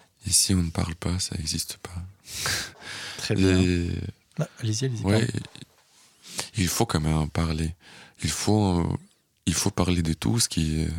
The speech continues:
Speaker 1: ce qui se passe, ce qui nous, ce qui nous bouleverse, ce qui nous, ce qui nous donne, euh, ce qui nous enlève le sommeil, quoi. Faut en parler. Sinon, sinon, euh,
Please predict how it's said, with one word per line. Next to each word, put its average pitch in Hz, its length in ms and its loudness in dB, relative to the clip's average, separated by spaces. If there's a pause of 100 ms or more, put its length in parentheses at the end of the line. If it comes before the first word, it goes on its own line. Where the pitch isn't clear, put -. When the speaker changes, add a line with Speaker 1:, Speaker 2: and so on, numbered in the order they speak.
Speaker 1:
ce - 100 -8
qui - 140 -4
se - 80 2
passe, 90 260 2
ce - 60 0
qui - 140 -2
nous, 80 220 0 (600)
ce - 120 -4
qui 87 100 0
nous 80 80 2
bouleverse, 90 600 4
ce - 40 -2
qui - 160 0
nous, 78 400 0 (1800)
ce - 100 4
qui - 120 2
nous 92 120 6
donne, 90 240 4 (1300)
euh, 107 200 4
ce - 120 4
qui - 180 -2
nous 87 480 4
enlève 90 300 4
le 92 60 4
sommeil, 107 420 4
quoi. 78 260 -2
Faut - 260 -2
en 85 120 2
parler. 98 420 2 (400)
Sinon, 90 720 2 (1800)
sinon, 82 560 2
euh, 78 40 -4